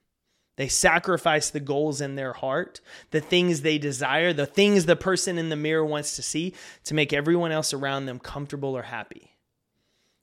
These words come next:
But if we're truly to live our best life, if we're ultimately here to compete for our life, then it's about honoring the person in the mirror, going to bed every night empty,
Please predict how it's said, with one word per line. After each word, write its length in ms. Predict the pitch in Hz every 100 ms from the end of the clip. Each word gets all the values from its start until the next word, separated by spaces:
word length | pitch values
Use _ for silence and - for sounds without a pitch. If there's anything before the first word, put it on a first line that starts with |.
| -
But 120 | 147
if 80 | 139
we're 140 | 180
truly 440 | 185 - 190 202 190
to 140 | -
live 220 | 170 156
our 100 | 151
best 320 | 139 135 127 -
life, 240 | 120 107
if 140 | 147
we're 100 | 156 175
ultimately 720 | 202 214 - 233 240 226 214 208 -
here 300 | - 196 170
to 220 | 156 -
compete 640 | 151 160 147 - 233 233 -
for 200 | 175 147
our 180 | 147 143
life, 460 | 131 110 - - _ _ _ _ _ _
then 120 | 156
it's 140 | 175 180
about 220 | 165 165
honoring 500 | - 180 202 220 214
the 80 | 196
person 480 | 180 196 180 - 180
in 160 | 165 165
the 60 |
mirror, 500 | 151 147 123 113 117 - _ _ - - -
going 320 | 147 190 202
to 140 | 190 180
bed 260 | 180 196
every 460 | 196 175 170 185 170
night 320 | 156 151 151 _ -
empty, 560 | 220 202 - 151 143